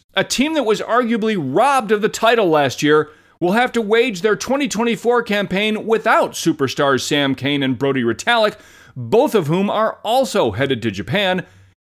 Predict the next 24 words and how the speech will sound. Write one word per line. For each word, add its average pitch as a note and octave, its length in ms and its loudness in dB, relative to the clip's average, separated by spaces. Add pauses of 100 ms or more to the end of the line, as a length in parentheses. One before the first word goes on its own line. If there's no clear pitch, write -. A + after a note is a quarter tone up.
as F#3+ 120 0
well D4 240 4
as A#3+ 100 0
Brad G#3+ 380 -2
Weber E3 400 2 (240)
and C#4+ 280 0
one C#4 140 2
of A#3 100 2
my A3 140 2
favorite C4 400 -2
players A3+ 300 2
to G3 100 -4
call G#3+ 320 0
out, C3+ 260 0 (440)
Pitagus B3+ 480 2
Soakula, G3+ 800 0 (480)
as C3+ 220 0
both F3 280 0
of F3+ 140 -2
them G#3+ 340 2 (260)
are C#4 160 -2
headed A2+ 240 -4
to B2+ 80 -6
France. E3+ 600 -2